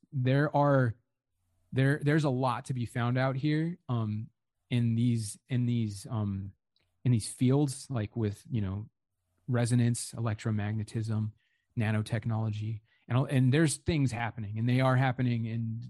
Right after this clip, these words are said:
some of these things are, have left the realm of just, of just concept and idea, like, and they're actually becoming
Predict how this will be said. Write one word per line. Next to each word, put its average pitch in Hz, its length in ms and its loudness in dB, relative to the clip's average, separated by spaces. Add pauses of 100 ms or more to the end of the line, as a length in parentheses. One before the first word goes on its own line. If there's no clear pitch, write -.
some 143 220 2
of 143 80 4
these 139 180 4
things 131 260 2
are, 117 300 -2 (440)
have 120 240 0 (460)
left 131 420 0
the 127 100 2
realm 127 380 2
of 110 140 -2
just, 107 400 -8 (140)
of 110 160 0
just 104 260 -2
concept 123 500 -2
and 120 80 -2
idea, 117 600 0 (360)
like, 107 340 -4 (180)
and 113 180 2
they're 110 180 2
actually 110 360 -2
becoming 104 680 -4